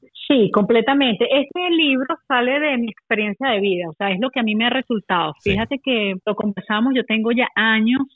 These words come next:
Speaker 1: en un proceso de transformación donde es totalmente diferente porque, ojo, Steve, y yo no, y, y me, y por lo que hablamos, fíjate que vamos más o menos en lo mismo, ¿no? Que
Speaker 2: Sí.
Speaker 1: la, muchas personas tienen miedo de dejar lo que están haciendo para dedicarse
Speaker 2: Sí.
Speaker 1: a otras cosas.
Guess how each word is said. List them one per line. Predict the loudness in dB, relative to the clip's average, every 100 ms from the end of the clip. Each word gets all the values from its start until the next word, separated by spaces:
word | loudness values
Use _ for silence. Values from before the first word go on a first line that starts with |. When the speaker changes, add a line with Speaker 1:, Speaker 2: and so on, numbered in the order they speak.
| _
Speaker 1:
en | -2 0
un | 0
proceso | -2 -2 -2
de | -2
transformación | -2 -4 -4 -4 -4 -4 -2 0 0 0
donde | 0 2 2 2 2
es | 0 0 -4
totalmente | -2 0 0 0 2
diferente | 0 0 0 0 0
porque, | -2 0 2
ojo, | 2 0 -2 -4 -8 -2
Steve, | -2 -2 -4
y | -4 -2 -2
yo |
no, | -2 -4 -2
y, | -2 0
y | 0
me, | 0 -2
y | -2
por | 2
lo | 2
que | 2
hablamos, | 2 2 0 -2 -2
fíjate | -2 -2 -2
que | -2 -2
vamos | -2 -2
más | -2 -2
o | -2
menos | -2 -4
en | -4
lo | -6
mismo, | -6 -8 -10 -12
¿no? | -12 -4
Que | -2
Speaker 2:
Sí. | 0 -4 -10 -8
Speaker 1:
la, | -4 -2
muchas | 0 0 0 -4 -8
personas | -8 -6 -8 -6
tienen | -4 -2 0
miedo | 0 -2 -2
de |
dejar | -4 -6 -8
lo | -8
que | -10
están | -8 -8
haciendo | -8 -6 -6 -6 -8 -12 _ _ _ -8
para | -4
dedicarse | -2 -4 -6 -8
Speaker 2:
Sí. | -8
Speaker 1:
a |
otras | -10 -14 -6
cosas. | -4 -4 -8